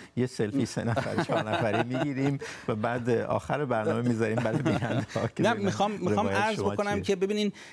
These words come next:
Speaker 2: در دنیایی ما داریم صحبت می‌کنیم که استفاده از کلمات و کاراکتر کلمه‌ها حتی با همین اپلیکیشن‌های جدید به صورت محدود هست. شما در توییتر تعداد کاراکتر کمتری رو می‌تونین بنویسین،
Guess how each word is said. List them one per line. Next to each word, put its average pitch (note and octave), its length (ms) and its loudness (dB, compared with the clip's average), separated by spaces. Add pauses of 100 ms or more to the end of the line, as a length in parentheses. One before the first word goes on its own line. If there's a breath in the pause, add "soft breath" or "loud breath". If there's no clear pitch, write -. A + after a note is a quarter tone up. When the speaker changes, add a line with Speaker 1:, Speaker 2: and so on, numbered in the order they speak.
(120)
Speaker 2:
در E3+ 200 2
دنیایی F#3 480 2
ما A3 120 0
داریم G#3 200 0
صحبت F3+ 460 0
می‌کنیم G3 340 0
که G3 400 2
استفاده E3 540 0
از D3+ 260 -2
کلمات D3+ 640 0
و D#3+ 80 2
کاراکتر D3+ 800 2
کلمه‌ها C#3 720 0
حتی D#3 380 0
با D#3+ 120 2
همین D3+ 300 0
اپلیکیشن‌های C#3 720 -2
جدید C#3 400 0 (440 loud breath)
به D3+ 60 0
صورت F3+ 260 -2
محدود F#3 680 0
هست. C#3 340 -2
شما D#3 200 2
در E3 200 2
توییتر D#3+ 540 0
تعداد E3+ 400 0
کاراکتر D#3+ 600 -2
کمتری D#3+ 540 -2
رو G#3+ 80 0
می‌تونین E3 360 2
بنویسین، C3 500 2